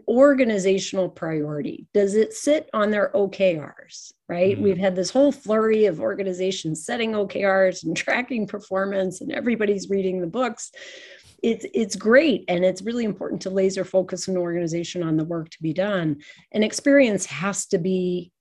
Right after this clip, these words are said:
Speaker 1: on that list, uh, and hopefully not the twenty-sixth, but the third. And that makes it crystal clear to everybody within the organization that this matters.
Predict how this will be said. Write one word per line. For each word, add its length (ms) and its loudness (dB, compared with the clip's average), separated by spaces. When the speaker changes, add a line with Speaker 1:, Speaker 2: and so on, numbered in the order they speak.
Speaker 1:
on 300 0
that 260 -4
list, 640 -4
uh, 280 -4
and 100 0
hopefully 340 2
not 220 4
the 80 -2
twenty-sixth, 1080 -4
but 340 4
the 540 2
third. 540 2
And 520 4
that 420 2
makes 300 -2
it 140 -2
crystal 380 -4
clear 260 0
to 100 0
everybody 440 0
within 340 -6
the 100 -2
organization 760 -4
that 200 -6
this 220 -6
matters. 720 -6